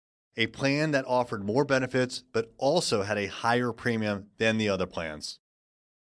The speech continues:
After lining everything up with the health insurance broker,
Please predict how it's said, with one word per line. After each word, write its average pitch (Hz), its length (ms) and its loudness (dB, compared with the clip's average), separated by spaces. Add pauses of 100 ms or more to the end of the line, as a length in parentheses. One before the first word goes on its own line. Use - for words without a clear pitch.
(120)
After 123 260 -2
lining 160 460 0
everything 160 420 0
up 165 200 0
with 147 80 -6
the 143 80 -2
health 127 200 -2
insurance 110 380 -4
broker, 95 520 -2